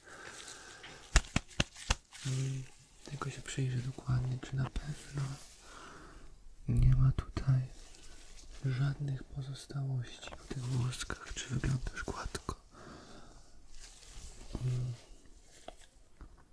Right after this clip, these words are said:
W paru miejscach przeoczyłam włoski. Przeoczyłam. Takie malutkie.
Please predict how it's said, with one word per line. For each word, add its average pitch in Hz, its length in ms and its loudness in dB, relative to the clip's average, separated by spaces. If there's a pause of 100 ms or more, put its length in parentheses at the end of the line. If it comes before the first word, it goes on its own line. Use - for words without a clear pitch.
(1080)
W - 100 -14
paru 127 360 10
miejscach 123 640 6
przeoczyłam 127 800 4 (360)
włoski. 117 480 6 (760)
Przeoczyłam. 127 680 4 (960)
Takie 139 260 2
malutkie. 135 540 2